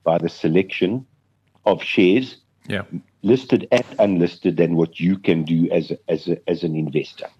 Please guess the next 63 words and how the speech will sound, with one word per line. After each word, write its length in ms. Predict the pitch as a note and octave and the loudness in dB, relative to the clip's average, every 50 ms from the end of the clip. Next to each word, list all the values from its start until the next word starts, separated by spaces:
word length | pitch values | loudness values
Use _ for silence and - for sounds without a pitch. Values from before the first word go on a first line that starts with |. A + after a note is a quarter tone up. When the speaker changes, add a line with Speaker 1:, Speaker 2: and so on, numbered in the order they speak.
| - - | -8 -2
Speaker 2:
And 140 | C#3 B2+ | 0 2
also 240 | B2+ B2 - - B2+ | 2 2 2 2 2
the 120 | A#2 A#2+ A2+ | 2 2 2
asset 260 | G#2+ G#2+ - B2 A#2 | 2 2 0 -2 -2
allocation 600 | A#2 G#2 G#2+ G#2 - C3+ A#2+ A2+ - - G#2+ G#2+ | -2 -2 -2 -2 -2 -2 -2 0 0 0 0 0
of 140 | A2 A2 G#2+ | 0 -2 -4
those 180 | A2 G2 F#2+ | -4 -4 -4
shares. 400 | - - - G2+ F2 F2+ F2+ - | -4 -2 -2 0 0 0 -2 -2
I 60 | G#2 | -4
mean, 160 | F#2+ F#2+ G2 G2+ | -2 -2 0 0
whether 200 | G2+ G2 G2+ G2+ | 0 -2 -2 -4
it 120 | G#2+ G#2+ | -4 -2
be 220 | - A2 G#2 G#2 G#2+ | 0 0 0 0 0
X 260 | - - - - - | -4 -4 -4 -4 -2
amount 280 | A2+ G2+ G2+ G#2 G#2 - | 0 0 0 -2 -2 -4
for 240 | - A2 G2+ G2 | -6 -4 -2 -2
First 680 | F2+ - - - - - _ - - A2 G#2 - - - | -4 -6 -14 -18 -18 -20 _ -2 0 0 0 0 0 -2
Rand, 300 | A2 G2+ G2 F#2+ G2 G2 | 0 2 2 2 2 0
X 220 | A2+ G#2+ - - | 0 -2 -2 -2
amount 260 | A2 G#2+ G2+ G#2 F#2 - | 0 0 0 -2 -2 -4
for 80 | G#2+ | -2
Mediclinic, 720 | G#2 G#2 G2+ G2 G2+ F#2 - - A2+ G#2 G2+ G2+ G2+ G2 - | 0 0 2 0 -2 -4 -4 -2 0 0 0 0 0 -4 -4
and 260 | A2+ A2 G2 G2 G2 | -6 -2 -2 -2 0
all 140 | G#2 G2+ G#2 | -2 -2 -2
the, 160 | G2 G2+ G2+ | -2 -2 -2
all 160 | G2+ A#2 B2+ | -2 0 0
the 60 | A2+ A2+ | 2 4
Speaker 1:
Yeah. 140 | G#2+ G2+ G2+ | 6 4 4
Speaker 2:
other 160 | G2 G#2 G2 | 2 -2 -4
things. 300 | - - G#2+ F#2+ F#2+ - | -4 -2 0 0 0 0
So 160 | - - A2+ A2 | 0 0 0 0
it's 160 | A2 - - | 0 -2 -4
also, 280 | B2+ - - B2 A2 G#2 - - - - _ | -4 -2 0 -2 -2 -2 -6 -14 -16 -14 _
um, 180 | - A2+ G#2 G#2 | -2 2 2 2
Speaker 1:
Yes. 100 | A2 - | 2 2
Speaker 2:
asset 320 | B2+ A#2+ - - B2 - | -2 -2 -2 -2 -4 -2
allocation. 720 | - A#2+ G#2+ A2 - - - B2 A2+ A#2 - - - F2+ G2+ | -4 -4 -4 -4 -4 -4 -6 -4 -4 -4 -4 -6 -8 -10 -10
So, 240 | F#2+ - - B2 A#2+ | -8 -8 -8 -8 -8
yeah, 380 | - - - - G3 E3+ C#3+ - - - - - | -10 -10 -10 -8 -6 -6 -6 -8 -10 -16 -16 -6
it's 200 | - F3 - - | -6 -4 -2 -2
a 60 | F#3+ | 0
difficult 360 | D3 F#3 F3 - - D3+ B2+ | 2 2 0 0 -2 -4 -2
one. 240 | B2 A2 F#2+ F#2+ G2+ - - - - _ _ _ - - | -2 -2 -2 -2 -4 -8 -14 -20 -20 _ _ _ -20 -10
Do, 120 | - F3 F3 | -6 -6 -4
do 180 | - F3 D3 | -2 2 4
you 60 | F3 F3 | 4 6
like 160 | F#3+ G#3+ G3+ | 6 6 6
Speaker 1:
Yeah. 80 | - | 6
Speaker 2:
it 60 | A3 F3+ | 6 6
or 80 | D#3+ C#3+ | 6 6
not? 220 | A#2 G#2 - - | 4 2 0 0
Do 100 | - C#3 | 0 2
you 40 | C3 | 2
like 200 | D3 D#3+ E3 - | 2 0 0 0
this 180 | E3 - - | 0 0 0
type 240 | - - D#3+ D#3 - D#3 | 0 0 -2 -2 0 -2
of 80 | C#3+ | -2
vehicle 360 | B2 D3 C#3+ C3+ - - D3+ | 2 2 2 2 0 -4 -4
or 120 | A#2+ C3 A#2+ | -2 0 0
not? 280 | A#2 A2 G2+ G2 - - | 0 0 0 -2 -4 -4
And 140 | C3 B2 A#2 | -2 -2 0
specifically 640 | - - - C#3+ - - F#3+ - - - D3 B2+ | -2 -2 -2 -2 -2 -2 -2 -2 -6 -4 -4 -2
Remgro? 540 | A2 G#2+ G#2 G2+ G#2 F#2+ F#2+ F2+ G2 G#2+ B2 | 0 0 0 0 -2 -4 -6 -10 -10 -12 -18